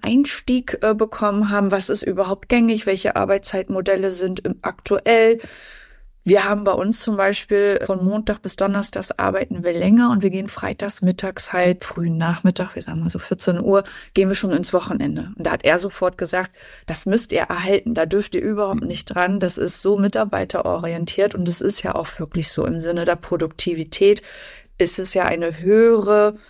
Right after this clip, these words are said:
Speaker 1: Erholungsphase am Wochenende, als wenn ich in Frankfurt habe ich bis achtzehn Uhr freitags gearbeitet. Das war ganz normal. Da hat
Speaker 2: Mhm.
Speaker 1: keiner irgendwie gefragt, ob man um vierzehn Uhr schon ins Wochenende gehen dürfte.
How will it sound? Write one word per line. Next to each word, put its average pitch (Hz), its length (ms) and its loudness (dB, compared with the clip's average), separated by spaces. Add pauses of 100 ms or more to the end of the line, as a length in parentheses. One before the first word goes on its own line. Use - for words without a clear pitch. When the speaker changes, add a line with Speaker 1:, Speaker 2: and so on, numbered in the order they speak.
(200)
Speaker 1:
Erholungsphase 190 1000 2
am 165 180 -6
Wochenende, 165 520 -2
als 156 220 -4
wenn 170 200 -2
ich 190 180 -2
in 156 160 -4
Frankfurt 180 520 -6
habe 180 160 -6
ich - 120 -6
bis - 180 -6
achtzehn - 360 -4
Uhr 208 160 4
freitags - 560 -4
gearbeitet. - 720 -6
Das - 160 -6
war 143 80 -6
ganz - 320 -8
normal. 170 480 -2 (420)
Da 180 140 -2
hat - 100 -4
Speaker 2:
Mhm. - 40 0
Speaker 1:
keiner 170 440 2
irgendwie 156 300 0
gefragt, 156 440 -4
ob 139 120 -4
man 151 120 2
um 147 120 0
vierzehn 151 380 -2
Uhr 156 100 2
schon 143 240 2
ins 147 160 -2
Wochenende 190 500 2
gehen - 300 -2
dürfte. - 460 -4